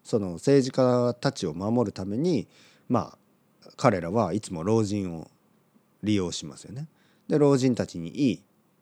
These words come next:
政策を言って、老人たちはそれに、まあ、騙されてもないですよね。それが事実だから。まあ、老人たちは守ってもらいたい。だから、老人たちは投票する。問題はですね、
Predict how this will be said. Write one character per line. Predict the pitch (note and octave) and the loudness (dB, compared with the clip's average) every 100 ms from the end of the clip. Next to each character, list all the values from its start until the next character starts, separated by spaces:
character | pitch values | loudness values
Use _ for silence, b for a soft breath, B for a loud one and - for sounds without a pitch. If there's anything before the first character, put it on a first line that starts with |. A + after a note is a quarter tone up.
| _ | _
政 | - - D#2+ | -12 -8 -8
策 | - - E2 | -10 -10 -8
を | |
言 | D2 D2 | -8 -12
っ | |
て、 | - - D3 F2+ - | -4 4 4 2 -2
老 | F2+ | -8
人 | D#2+ D2+ | -8 -12
た | E2+ | -10
ち | - | 0
は | D3+ | 0
そ | F#2+ D#2 | 0 -8
れ | D2+ | -12
に、 | C#2 C2 _ _ _ _ _ | -14 -18 _ _ _ _ _
ま | - B2 | -4 -4
あ、 | - | 2
騙 | C#3 G#3 C#4 | 6 6 6
さ | D#4+ | 4
れ | D#4 | 2
て | - | 4
も | G#2 F#2 | 2 0
な | F#2+ | -2
い | F2 | -2
で | |
す | C#2+ E2 | -6 -10
よ | |
ね。 | F2+ C#3 | -12 -6
そ | - | 0
れ | D3+ | 4
が | C#3 | 4
事 | A#2+ A#2+ | 4 -2
実 | F2+ - | -4 -10
だ | - | -14
か | - | -16
ら。 | _ b b b b b | _ b b b b b
ま | E3+ C3 E2 - | 4 4 2 -8
あ、 | _ _ _ _ _ _ | _ _ _ _ _ _
老 | C3+ A#2 | 0 2
人 | G2 F2+ | 0 -6
た | E2 | -6
ち | D3+ | 2
は | D#3+ F#2 | 4 4
守 | D#2+ E2 | -2 -10
っ | - | -12
て | - | -12
も | - E2 | -12 -10
ら | D#2 | -10
い | |
た | - D3 C3 | -10 -12 -12
い。 | - _ | -14 _
だ | - | -8
か | C#3 | -4
ら、 | A2 | -2
老 | G#2 | -2
人 | F#2 | -4
た | E2+ | -8
ち | G2 | -2
は | C3+ | -2
投 | - | -4
票 | D2 - | -12 -14
す | - | -16
る。 | - - B B B B | -20 -20 B B B B
問 | F3+ B3 | 4 6
題 | C4+ C4+ | 6 6
は | |
で | C#3+ | 4
す | - | 0
ね、 | E2+ D2 D2 | -6 -8 -8